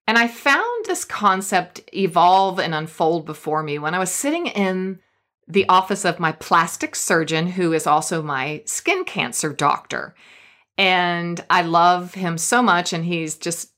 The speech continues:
taken me through so many difficult skin cancer surgeries. And I was sitting in his office just waiting for a checkup on how I was doing.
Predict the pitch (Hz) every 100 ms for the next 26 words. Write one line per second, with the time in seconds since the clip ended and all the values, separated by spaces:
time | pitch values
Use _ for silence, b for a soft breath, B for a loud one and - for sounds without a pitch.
0 | _ - 214 220 190 175 175 160 160 -
1 | 220 214 220 208 - 175 175 170 170 175
2 | 170 175 165 - - 175 170 165 175 160
3 | - 156 156 151 b b b b _ -
4 | 392 247 196 262 466 - B B - -
5 | 233 226 226 226 220 226 226 320 427 392
6 | 285 196 185 196 190 - 190 - 165 175
7 | 180 196 190 - 156 160 151 151 _ 156
8 | 147 151 156 160 143 151 214 220 170 156
9 | 156 165